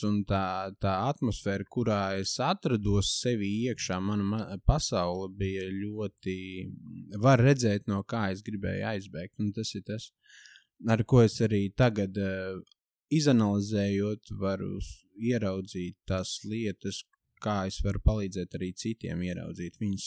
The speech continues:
savā dzīvē. Un līdz ar to tas centrs ir šādā veidā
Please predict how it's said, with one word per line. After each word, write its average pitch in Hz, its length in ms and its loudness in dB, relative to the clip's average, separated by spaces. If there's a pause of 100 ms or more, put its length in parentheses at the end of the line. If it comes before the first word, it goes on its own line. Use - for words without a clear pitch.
(160)
savā 98 380 -2
dzīvē. 90 360 -8 (920)
Un 131 100 6
līdz 156 160 8
ar 139 100 8
to 131 160 4
tas 135 220 -2
centrs 139 480 0
ir 98 160 -6
šādā 101 400 -2
veidā 151 380 0